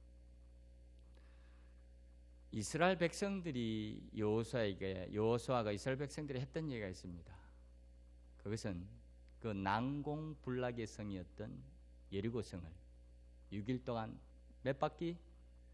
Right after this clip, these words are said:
하루에 한 바퀴. 그리고 마지막 날에는 여리고 성을 몇 바퀴?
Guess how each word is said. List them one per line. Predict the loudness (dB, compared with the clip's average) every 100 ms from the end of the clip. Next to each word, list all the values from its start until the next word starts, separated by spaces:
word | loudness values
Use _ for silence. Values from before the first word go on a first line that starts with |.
| -16 -16 -16 -14
하루에 | -2 2 2 2 0
한 | -6 -6 -4
바퀴. | -4 -8 -12 -16 -16 -16 -16 -16 -16 -16 -16 -16 -16 -16 -16 -16 -18 -18 -18 -18 -18 -18 -18 -18 -18 -18 -18 -18 -18 -18 -18 -18 -18 -18 4
그리고 | 10 12 12
마지막 | 12 12 12 10
날에는 | 8 8 6 8
여리고 | 8 8 6
성을 | 6
몇 | 6 6
바퀴? | 4 2 2 0